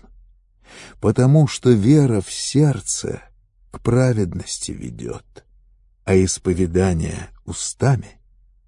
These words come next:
к спасению. Писание и говорит: "Всякий, верующий в Него,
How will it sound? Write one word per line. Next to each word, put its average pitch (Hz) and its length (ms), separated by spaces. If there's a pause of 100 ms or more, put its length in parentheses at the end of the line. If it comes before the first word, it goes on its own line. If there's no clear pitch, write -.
(160)
к - 60
спасению. - 840 (1300)
Писание 185 680
и - 160
говорит: 151 600 (600)
"Всякий, 127 800
верующий 120 880
в 107 100
Него, 107 600